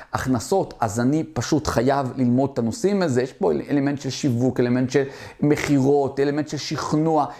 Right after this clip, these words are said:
יש פה הרבה מאוד דברים, אלמנט של הקשבה, לשאול את השאלות הנכונות, להבין מה בדיוק הצרכים של הצד השני, ועל זה לשים את ה-, את הפנס, אם תרצו,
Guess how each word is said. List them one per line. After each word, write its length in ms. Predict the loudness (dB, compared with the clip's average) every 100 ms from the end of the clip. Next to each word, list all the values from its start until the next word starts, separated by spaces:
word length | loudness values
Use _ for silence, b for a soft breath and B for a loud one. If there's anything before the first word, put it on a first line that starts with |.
| -12
יש 80 | -2
פה 120 | 0
הרבה 360 | 0 2 2 2
מאוד 320 | 2 0 0 -4
דברים, 460 | 0 2 2 2
אלמנט 240 | 2 0 -2
של 100 | -4
הקשבה, 580 | -4 -2 0 2 0 0 B B
לשאול 280 | -4 0 0
את 80 | 0
השאלות 480 | 0 2 2 2 0
הנכונות, 520 | -2 0 0 0 0
להבין 260 | -2 0
מה 80 | 0
בדיוק 440 | 0 2 2 2 -2
הצרכים 420 | -2 -2 0 -2 B B
של 160 | 0
הצד 220 | 2 2 0
השני, 360 | 0 0 2
ועל 180 | 2 2
זה 180 | 2 0
לשים 300 | 0 0 -2
את 140 | 0
ה-, 120 | -2 -2 B B B
את 120 | 0 0
הפנס, 560 | 0 2 2 0 -2
אם 140 | -4 0
תרצו, 460 | 0 0 2 2